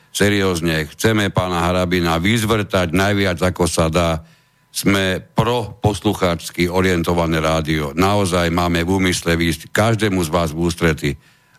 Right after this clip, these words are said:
Len dve podmienky máme. Píšte vaše otázky čo najskôr, nie na konci a pred koncom relácie.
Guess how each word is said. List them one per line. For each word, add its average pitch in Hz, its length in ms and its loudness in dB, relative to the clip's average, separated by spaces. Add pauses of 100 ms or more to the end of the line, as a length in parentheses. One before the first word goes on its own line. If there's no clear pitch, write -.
Len 101 240 2
dve 113 180 0
podmienky 87 600 0
máme. 76 340 0
Píšte 110 460 -2
vaše 90 260 0
otázky 87 480 0
čo 85 160 0
najskôr, 87 720 0
nie 85 240 0
na 73 140 -2
konci 80 400 0
a 73 100 0
pred 76 220 -2
koncom 82 320 0
relácie. 87 720 0